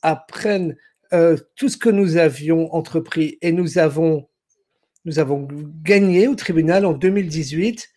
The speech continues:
à, à Pretoria, à la Cour suprême de Pretoria, qui a dit que les gens de Koloveni ont le droit de donner leur accord, ils ont le droit de donner leur accord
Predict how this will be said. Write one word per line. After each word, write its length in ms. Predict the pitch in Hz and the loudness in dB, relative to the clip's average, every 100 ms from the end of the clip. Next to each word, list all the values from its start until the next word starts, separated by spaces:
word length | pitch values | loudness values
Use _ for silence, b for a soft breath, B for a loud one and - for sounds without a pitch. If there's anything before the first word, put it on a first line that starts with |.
| b b b b b b _ _ _ - | b b b b b b _ _ _ -6
à, 200 | 156 151 | -2 -2
à 60 | |
Pretoria, 760 | 156 180 170 151 151 147 180 220 | -2 -4 0 2 4 4 4 0
à 140 | 156 147 | 0 2
la 80 | 135 | 2
Cour 200 | 190 - | -2 -4
suprême 400 | 180 135 175 151 | -6 -4 -4 -2
de 80 | |
Pretoria, 580 | 151 156 147 143 147 175 B B B B _ | -4 -6 -6 -4 -4 -6 B B B B _
qui 120 | - 175 | 0 0
a 40 | |
dit 200 | 160 208 | 2 -2
que 120 | - | 2
les 240 | 170 151 147 | 2 4 0
gens 480 | 131 170 185 196 208 | 0 0 0 -2 -6
de 240 | 147 165 165 _ | 4 4 4 _
Koloveni 600 | - 190 165 165 175 180 - | 4 4 6 4 2 -2 -2
ont 140 | 175 | 2
le 160 | 165 151 | 4 2
droit 680 | 135 127 123 143 160 185 185 B - | -2 -10 -2 2 2 2 -4 B -18
de 160 | 147 170 | 2 4
donner 300 | 165 170 185 | 6 6 4
leur 160 | 170 143 | 4 2
accord, 540 | 135 - 151 170 170 - | -2 0 2 2 -2 -4
ils 240 | 160 147 | -2 0
ont 80 | 151 | 0
le 160 | 139 | 0
droit 480 | 131 131 147 156 170 | -4 -4 0 2 2
de 80 | 156 | 0
donner 300 | 147 143 156 | -2 0 0
leur 200 | 143 131 | 0 -4
accord 500 | 143 - 175 175 165 | -6 0 2 2 0